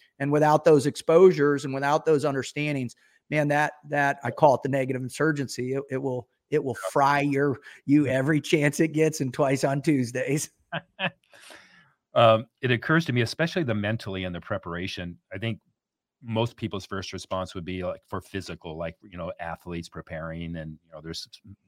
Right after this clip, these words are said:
Speaker 2: numerous stories about that. But I have to believe that it, preparation is also very important for,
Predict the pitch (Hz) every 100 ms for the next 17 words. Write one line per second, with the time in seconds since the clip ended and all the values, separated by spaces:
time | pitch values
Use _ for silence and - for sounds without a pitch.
0 | 92 98 92 87 - 82 82 76 78 -
1 | 90 90 - _ - - _ 95 92 _
2 | 92 101 107 92 85 87 92 87 78 -
3 | 87 - 95 - _ _ _ 107 98 95
4 | - 87 82 92 - 95 80 85 85 80
5 | - 87 82 82 - 95 95 90